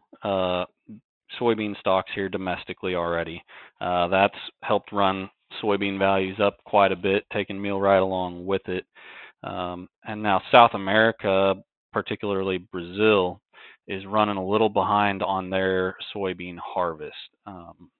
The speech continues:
they've had quite a bit of rain, and they continue to get rain, so that's delaying their harvest a bit down there,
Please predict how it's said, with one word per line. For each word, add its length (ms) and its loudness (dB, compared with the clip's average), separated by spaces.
they've 160 -10
had 240 -6
quite 240 0
a 40 -6
bit 120 -4
of 80 -8
rain, 400 -2
and 140 -6
they 80 -6
continue 440 -6
to 80 -6
get 200 -2
rain, 340 -4
so 60 -10
that's 260 4
delaying 380 -2
their 160 -2
harvest 460 2
a 40 -6
bit 300 2
down 240 -6
there, 340 -2